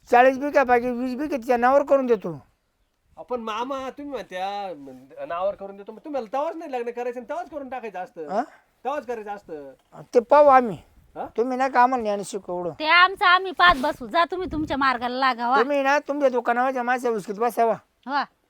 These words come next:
Speaker 2: बरोबर,
Speaker 1: हा.
Speaker 2: तुमच्या दुकानाच्या
Speaker 3: जा.
Speaker 2: माश्या आमच्या दुकानात घालून दिल्या
Speaker 1: हम्म.
Speaker 2: आणि बसा आता आमच्या आमच्या उचकीत. त्याने
Speaker 1: जा.
Speaker 2: झाली जनपट फायदा. एवढं जर तुला माझं कडू होतं,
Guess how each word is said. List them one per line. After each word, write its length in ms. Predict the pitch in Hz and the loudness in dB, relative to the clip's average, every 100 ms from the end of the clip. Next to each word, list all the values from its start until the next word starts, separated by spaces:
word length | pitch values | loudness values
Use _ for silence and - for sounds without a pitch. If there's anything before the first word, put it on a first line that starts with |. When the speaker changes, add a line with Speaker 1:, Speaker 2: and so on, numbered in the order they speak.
| _ _ | _ _
Speaker 2:
बरोबर, 260 | 285 170 196 | -10 -8 -10
Speaker 1:
हा. 20 | |
Speaker 2:
तुमच्या 320 | 160 196 202 | -12 -18 -14
दुकानाच्या 440 | 208 190 240 202 202 | -14 -8 -8 -8 -10
Speaker 3:
जा. 60 | |
Speaker 2:
माश्या 200 | 220 214 | -12 -10
आमच्या 220 | 196 214 185 | -12 -12 -14
दुकानात 260 | 180 185 | -14 -14
घालून 280 | 180 170 185 | -10 -12 -10
दिल्या 240 | 240 240 | -6 -6
Speaker 1:
हम्म. 560 | 180 170 175 160 147 135 | -6 -10 -14 -14 -16 -16
Speaker 2:
आणि 100 | 143 | -12
बसा 220 | 240 254 | -10 -8
आता 200 | 233 214 | -10 -10
आमच्या 260 | 208 208 190 | -12 -12 -16
आमच्या 180 | 180 170 | -14 -14
उचकीत. 300 | 156 - 151 | -14 -16 -16
त्याने 200 | 202 - | -14 -4
Speaker 1:
जा. 60 | 202 | 0
Speaker 2:
झाली 200 | 214 220 | 0 -4
जनपट 380 | 220 202 202 | -14 -14 -14
फायदा. 200 | 208 202 202 _ - | -12 -12 -12 _ -12
एवढं 220 | 190 233 | -6 -6
जर 100 | 226 | -6
तुला 320 | 196 208 208 | -10 -8 -8
माझं 280 | 185 190 196 | -6 -8 -8
कडू 220 | 175 170 | -12 -12
होतं, 420 | 185 151 135 143 | -10 -10 -10 -12